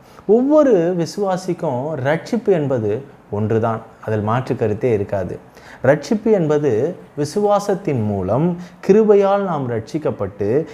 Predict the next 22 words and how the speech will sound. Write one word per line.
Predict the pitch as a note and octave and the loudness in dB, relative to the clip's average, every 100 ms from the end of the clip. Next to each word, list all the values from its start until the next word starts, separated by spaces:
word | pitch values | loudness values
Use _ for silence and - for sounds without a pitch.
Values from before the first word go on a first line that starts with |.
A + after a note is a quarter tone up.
| - | -2
இயேசு | C#3+ F#3 G#3+ A3+ | 4 4 4 -2
கிறிஸ்து | G#3+ F#3+ F#3+ | -2 -4 -2
மூலம் | F3+ E3 F#3+ F#3+ | -2 0 0 0
நமக்கு | E3 D#3 D3+ C#3+ | -2 -4 -6 -4
கிடைக்கும் | D3 D#3 E3 F3 | -2 -2 0 -2
ஒரு | D#3 E3+ A#3+ F#3+ - - - | 0 2 2 0 -4 -14 -6
இலவச | B2+ D#3 E3 D3+ D#3+ - | -2 0 0 -2 -6 -6
பரிசு. | C3+ D#3 E3 - C3+ - - | -2 -2 -2 -2 -6 -6 -6
இது | C3 | -2
நம்ம | D3+ C#3+ E3+ A3+ - - - | -2 -2 -2 -4 -10 -20 -6
சம்பாதித்ததல்ல, | D#3 F3 A3 A3 G#3 E3+ C3+ B2 A#2+ - - - - _ _ _ - _ | -2 2 2 2 0 -2 -2 0 -2 -6 -14 -20 -20 _ _ _ -20 _
அதை | - B2 | -4 0
நம்ம | B2+ A#2+ | 2 0
புரிந்து | D3 D3 C#3+ | 2 2 2
கொள்ளணும். | B2 A2 G#2+ G#2+ - - - | 2 0 0 -4 -10 -20 -16
ஆனால் | - C3 E3+ C3+ G#2 E3+ - - _ | -2 2 2 2 0 -4 -8 -20 _
பரலோகத்தின் | D#3+ G#3+ C4 C#4 B3+ A#3+ A#3+ G3+ C#3 | 2 4 4 2 0 -2 -2 -2 -2
வெகுமதிகள் | C#3+ D3+ G#3 D#3 B2+ A2 C3 F3 - | -2 -2 -4 -2 -2 -4 -6 -10 -14
அப்படி | G2 G2 A2+ G#2 | -12 -6 -4 -4
அல்ல. | F#2 F2+ F#2+ A2+ B2+ - - - - _ - B2+ | -4 -4 2 4 4 2 -6 -20 -20 _ -8 -2
ரட்சிக்கப்பட்ட | D3+ - A#3+ A3 E3+ C#3+ | 0 0 0 2 0 -2
பிறகு | A#2 A#2+ G#2 A2+ D3 | -2 -4 -2 -2 -2